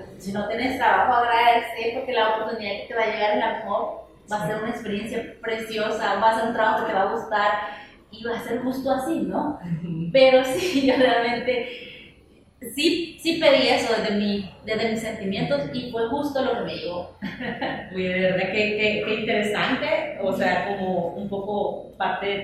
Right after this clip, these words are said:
Speaker 2: tu, de tu historia que, que nos hayas compartido, pero me llamó, ¿sabes qué? Un punto súper, o sea, súper importante que tú acabas de mencionar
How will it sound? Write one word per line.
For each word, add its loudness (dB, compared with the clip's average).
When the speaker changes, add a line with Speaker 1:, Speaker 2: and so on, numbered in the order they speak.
Speaker 2:
tu, -6
de -8
tu -8
historia 0
que, -4
que -8
nos -4
hayas -4
compartido, -4
pero 2
me 0
llamó, 2
¿sabes 0
qué? 0
Un -4
punto -2
súper, -4
o -4
sea, 0
súper -2
importante 0
que -4
tú -2
acabas 0
de -4
mencionar -2